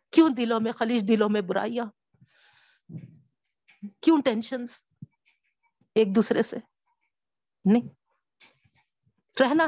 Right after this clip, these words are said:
ہے، ہے ہی کتنے دن؟ اب جو گزر گئے، سوچیے ان کے تعلق سے۔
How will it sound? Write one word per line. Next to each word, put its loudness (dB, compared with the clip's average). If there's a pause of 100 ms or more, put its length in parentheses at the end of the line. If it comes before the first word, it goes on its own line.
ہے، -2 (320)
ہے 4
ہی 4
کتنے 0
دن؟ 0 (2250)
اب 0 (720)
جو 4 (280)
گزر 2
گئے، -8 (720)
سوچیے 0
ان -4
کے -8
تعلق -6
سے۔ -12